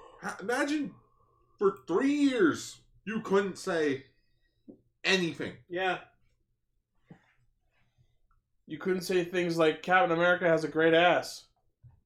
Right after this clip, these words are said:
Speaker 1: That's a spoiler.
Speaker 3: That's a
Speaker 1: It's
Speaker 3: spoiler.
Speaker 1: technically a spoiler.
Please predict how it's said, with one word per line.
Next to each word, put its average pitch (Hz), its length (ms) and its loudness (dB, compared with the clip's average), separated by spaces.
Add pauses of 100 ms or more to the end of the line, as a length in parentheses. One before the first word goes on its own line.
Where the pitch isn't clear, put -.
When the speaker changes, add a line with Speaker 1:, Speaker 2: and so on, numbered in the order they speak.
(600)
Speaker 1:
That's - 180 -18
a - 40 -16
spoiler. 135 320 -14 (200)
Speaker 3:
That's 131 220 -16
a - 20 -18
Speaker 1:
It's 131 60 -18
Speaker 3:
spoiler. 165 300 -6
Speaker 1:
technically 127 420 -6
a 123 60 0
spoiler. 123 420 -12